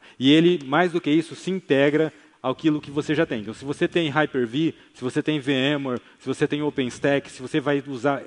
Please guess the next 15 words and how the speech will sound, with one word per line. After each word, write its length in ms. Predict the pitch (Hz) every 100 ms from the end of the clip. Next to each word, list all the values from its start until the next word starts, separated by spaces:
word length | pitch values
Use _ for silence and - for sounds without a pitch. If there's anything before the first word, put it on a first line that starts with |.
| -
Azure 320 | 135 120 123
Stack, 500 | - 139 143 - - - -
on-premises, 560 | 120 120 135 135 123 117
tudo 200 | 170 175
isso 120 | 170
aí 80 | 160
vai 140 | 147
tá 220 | 151 143 143
integrado 640 | 160 175 143 127 135 135
ao 100 | 135
M 180 | 135 135
S. 320 | 95 82 - _ _ _ _ _ _ _ _ _ _ _ _ _ _ - _ _ _ _ _ - - -
Bom, 260 | 139 165 92 - -
mas 160 | 170
assim, 280 | 208 220 98